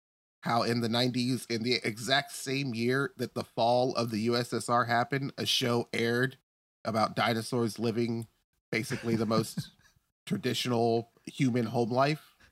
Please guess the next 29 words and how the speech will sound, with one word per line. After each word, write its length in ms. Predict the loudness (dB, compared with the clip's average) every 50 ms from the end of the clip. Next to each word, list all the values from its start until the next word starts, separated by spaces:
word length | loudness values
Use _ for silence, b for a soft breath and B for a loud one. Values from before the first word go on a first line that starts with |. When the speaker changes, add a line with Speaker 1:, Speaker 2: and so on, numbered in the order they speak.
| b -12 -6
Speaker 1:
Uh, 400 | -4 -2 0 0 2 2 0 0
that 240 | 0 0 0 0 2
really 320 | 2 4 4 6 6 4
actually 300 | 4 2 0 -4 -6 -2
motivates 580 | 0 2 2 2 2 0 0 -2 -4 -4 -6 -8
me 280 | -6 -4 -4 -4 -6 -8 _ _ _ _ _ _ _ _ _ _
into 760 | -6 -4 -4 -4 -4 -4 -2 0 0 2 2 0 0 0 -2 -4 _ _
joining 420 | -4 -2 2 2 2 2 2 2
the 80 | 0 -2
chop. 440 | -2 0 2 2 2 2 2 -2 -8 _ _ _ _ _ _ _ _ _ -16 _ -4
Let's 140 | -4 -2 0
get 100 | 2 2 4
a 40 | 4
machine 340 | 2 2 2 2 0 2
gun. 300 | 2 2 0 0 -2 -6 -10 -14 -14 -14 B B B B B B -4 0
Speaker 2:
Do, 160 | 2 2 2 2 -2 _ -20 -14 -10 -10 -8 -6 -6
<laughs> 520 | -4 0 0 2 2 2 4 4 4 4 6 6 6
dude, 180 | 6 6 4 2 B B -14 -12 B B
you 120 | 4 6
know 80 | 8 8
what 100 | 8 8
I 80 | 8 8
was 180 | 8 6 6
thinking 200 | 6 6 8 8 8
about 180 | 8 8 8
the 100 | 8 8
other 140 | 8 8 8
day? 140 | 8 8 6
I 640 | 6 2 -2 -16 -20 _ _ _ _ _ _ _ B